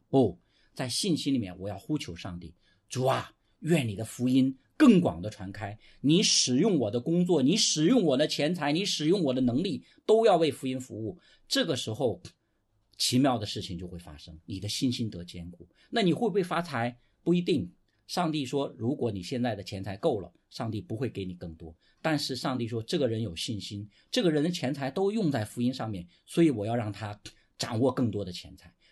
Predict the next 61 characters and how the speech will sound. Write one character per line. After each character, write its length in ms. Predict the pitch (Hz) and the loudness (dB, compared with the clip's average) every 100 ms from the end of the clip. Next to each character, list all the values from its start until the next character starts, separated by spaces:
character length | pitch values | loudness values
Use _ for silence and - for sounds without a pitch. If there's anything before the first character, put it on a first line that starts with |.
| _ | _
但 160 | 123 117 | -6 -2
这 160 | 254 | -2
个 80 | 165 | 0
时 120 | 123 | -2
候 80 | 113 | -2
你 140 | 101 | -2
不 180 | 87 - | -4 -6
是 160 | 170 165 | -4 -4
做 160 | 160 | -4
钱 280 | 113 - 101 | -4 -4 -4
财 180 | 123 98 | -4 -6
的 80 | 101 | -8
奴 220 | 90 104 | -6 -8
仆， 240 | 120 85 - _ _ | -10 -14 -14 _ _
你 160 | - 98 | -8 -8
是 160 | 87 | -6
真 300 | 107 - 143 | -6 0 2
的 120 | 147 107 | 2 -2
做 160 | 98 | -8
钱 240 | 87 85 87 | -10 -12 -14
财 160 | 85 | -16
的 100 | 80 | -20
主 140 | - _ _ | -20 _ _
人。 100 | _ _ _ _ | _ _ _ _
弟 120 | - 127 | -8 -4
兄 140 | 135 | -4
姊 120 | - | -4
妹 160 | 82 82 | -12 -14
啊， 120 | - _ _ | -16 _ _
所 160 | - 156 | -6 0
以 40 | |
你 120 | 123 110 | 0 0
真 220 | 208 208 | 0 2
的 80 | 147 | 4
明 180 | 127 | 4
白 140 | 180 120 | 2 -2
这 80 | 143 | -4
个 80 | |
道 160 | 131 131 | -2 -2
理 100 | 101 | -2
的 40 | |
时 80 | 98 | -8
候， 120 | 104 - - _ | -10 -12 -20 _
当 300 | 185 202 208 | -2 -2 -2
我 140 | 127 | -4
们 160 | 90 117 | -4 -6
说 320 | 120 143 135 - _ | -4 -4 -4 -8 _
为 240 | 196 202 127 | 4 6 4
福 220 | - 123 | 0 0
音 220 | 120 120 | 2 2
祷 180 | - 76 | 0 -10
告， 200 | 123 104 | -8 -6
在 180 | 135 110 | -4 -6
福 220 | - 139 | -6 0
音 120 | 151 | 2
里 120 | 139 | 2
祷 140 | 123 80 | 0 -8
告 180 | 117 101 | -8 -8
的 80 | 90 | -10
时 100 | |
候， 120 | 87 | -14